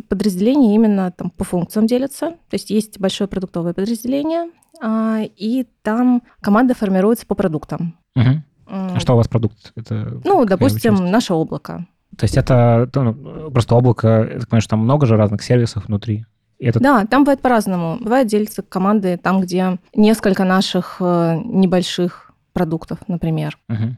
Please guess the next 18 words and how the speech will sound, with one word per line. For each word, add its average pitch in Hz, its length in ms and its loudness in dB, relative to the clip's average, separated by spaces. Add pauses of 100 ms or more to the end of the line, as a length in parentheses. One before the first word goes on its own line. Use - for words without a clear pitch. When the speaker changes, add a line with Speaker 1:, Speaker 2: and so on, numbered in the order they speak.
(100)
Speaker 1:
Есть, 196 440 0
если 185 200 -2
это 180 140 -2
какой-то 185 280 -2
большой 190 280 0
сложный 185 320 -2
продукт, 202 400 -4
то 185 100 -2
там 180 580 2
команда 180 340 0
Speaker 2:
Выделена. 190 340 2
Speaker 1:
конкретно, 202 200 0
да, 170 140 0
выделена 180 380 0
Speaker 2:
Мгм. 165 80 2
Speaker 1:
именно 175 240 0
под 165 120 -6
него. 160 340 -6